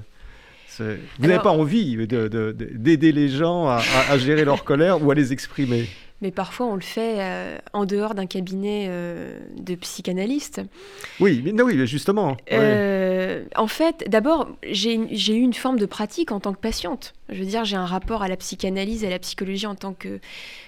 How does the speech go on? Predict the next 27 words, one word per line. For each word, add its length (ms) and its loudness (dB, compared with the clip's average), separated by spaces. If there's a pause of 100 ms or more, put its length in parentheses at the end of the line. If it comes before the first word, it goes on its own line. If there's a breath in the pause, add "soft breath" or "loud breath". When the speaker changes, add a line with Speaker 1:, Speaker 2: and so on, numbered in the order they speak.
(120)
Speaker 2:
que, 240 2
que, 380 0
qu'ancienne 440 -2
patiente. 540 -4
Moi, 220 -4
ça 140 -4
m'a 120 -4
passionnée 440 -2
de 80 -6
faire 320 -6
plusieurs, 460 -8
euh, 80 -6
travails, 560 -6
euh, 160 -6
d'analyse. 580 -2 (540 loud breath)
C'est 240 -2
un 260 0 (400)
exercice, 800 -4
euh, 280 0
thérapeutique, 680 0
mais 60 2
aussi 200 -2
intellectuel 580 -2
que 120 -6
je 80 -6
trouve 180 -10
passionnant. 480 -4